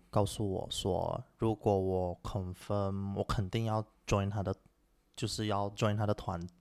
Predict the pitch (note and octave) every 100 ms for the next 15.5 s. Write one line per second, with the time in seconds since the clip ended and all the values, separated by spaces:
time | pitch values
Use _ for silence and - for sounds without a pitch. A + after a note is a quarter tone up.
0 | _ _ _ - G2+ A2 F#2+ D#2 - -
1 | - - - A2+ C3+ A#2 - A#2 A2 G#2+
2 | A2+ G2+ F#2 - G2+ F#2+ - F#2+ G2+ G#2+
3 | A2+ - G#2+ B2+ G#2+ F#2 - A2 F2+ F2
4 | G2 G2 F#2 F2 F2+ G2 G2 A2+ - -
5 | G#2 A2 A2 G#2 G2 G2+ G#2 G2+ G2+ -
6 | F#2+ F2+ G2+ F#2+ F2 F2+ F#2 - - -
7 | - - F3 - E3 A#2 B2+ - C#3+ B2+
8 | C#3 C#3+ C3+ C#3 - - - - _ -
9 | F3 F3 E3 F3+ - E3+ - F3 E3+ -
10 | F#3 D3+ - - - _ _ - - -
11 | - C#3 C#3+ D3+ A#2 A2+ A#2+ A#2+ A2+ G#2
12 | G2+ G2+ - D3 D3 A#2 - A#2+ - A#2
13 | A2+ - A2 A2 A2 G2+ A#2+ A#2 A2+ G#2
14 | A2 - A2 - G2+ C3+ B2+ C#3 G#2+ G#2
15 | G2 F#2+ F2 -